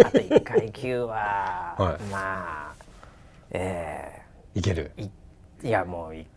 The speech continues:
Speaker 1: 聞かされちゃうでしょ。
Speaker 2: あー。
Speaker 1: だって今の階級、あと二人ぐらいまあまあいますけど、
Speaker 2: うん。
Speaker 1: ま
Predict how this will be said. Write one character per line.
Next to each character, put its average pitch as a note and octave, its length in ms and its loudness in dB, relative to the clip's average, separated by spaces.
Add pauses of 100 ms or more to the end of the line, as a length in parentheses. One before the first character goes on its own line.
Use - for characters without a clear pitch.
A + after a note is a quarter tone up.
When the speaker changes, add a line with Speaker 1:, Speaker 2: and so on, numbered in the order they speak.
(120)
Speaker 1:
聞 - 80 -16
か - 120 -8
さ F#2+ 160 -8
れ G2+ 80 -4
ち G#2 140 -6
ゃ F3 80 2
う - 20 -2
で B2+ 80 -2
し - 80 -10
ょ。 - 60 -8
Speaker 2:
あ D#2 1500 -6
ー。 - 20 -10
Speaker 1:
だ G#2 80 -6
っ - 20 -8
て - 180 -12
今 D3+ 200 -2
の F3+ 120 2
階 G2 280 -2
級、 G2 260 -2
あ A#2+ 80 2
と - 80 -4
二 A#2 200 -2
人 C3+ 100 -2
ぐ E3 80 0
ら C#3+ 80 4
い G#2+ 60 2
ま G#2 160 0
あ A2+ 40 0
ま C#3 120 -2
あ - 20 -2
い G2 80 -2
ま A2+ 160 -2
す - 100 -12
け F#2 80 -6
ど、 D2 280 -8
Speaker 2:
う F#2 40 -2
ん。 D#2+ 300 -4 (840)
Speaker 1:
ま - 440 0